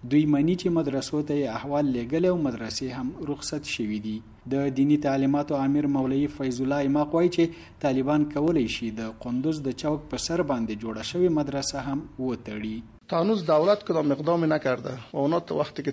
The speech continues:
Speaker 2: تماس می‌گیرن که مدارس مسدود، پس مجبور می‌شه که تا سر چوک کندوز هم
Speaker 1: تر اوسه دولت هیڅ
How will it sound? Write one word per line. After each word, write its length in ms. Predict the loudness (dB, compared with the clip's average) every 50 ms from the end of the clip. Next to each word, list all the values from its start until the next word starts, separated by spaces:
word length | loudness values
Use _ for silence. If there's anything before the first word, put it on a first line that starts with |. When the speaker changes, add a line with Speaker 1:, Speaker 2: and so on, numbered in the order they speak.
| -2 -2
Speaker 2:
تماس 340 | 0 0 0 0 -2 -2
می‌گیرن 320 | -2 0 0 0 0 -2 -2
که 120 | -2 -2
مدارس 440 | 0 0 0 0 0 0 0 -2 -4 -6 -8
مسدود، 580 | -4 -4 -4 -4 -4 -4 0 0 0 0 -2 -8 -18 -10 -6
پس 240 | -4 -4 -4 -2 0
مجبور 360 | 0 0 0 2 2 2 2
می‌شه 260 | 2 0 -2 -2 -2
که 140 | 0 0 -2
تا 160 | 0 0 -2
سر 200 | -2 -2 -2 -2
چوک 340 | -2 0 0 0 0 0 -2 -4 -4
کندوز 260 | -2 -2 -2 -2 -4
هم 220 | -4 -6 -6 -8 -8 -4
Speaker 1:
تر 120 | 0 2
اوسه 360 | 4 4 4 2 2 0 -2 -2
دولت 440 | 0 2 2 2 2 2 0 -2
هیڅ 300 | -2 -2 -2 -4 -4 -6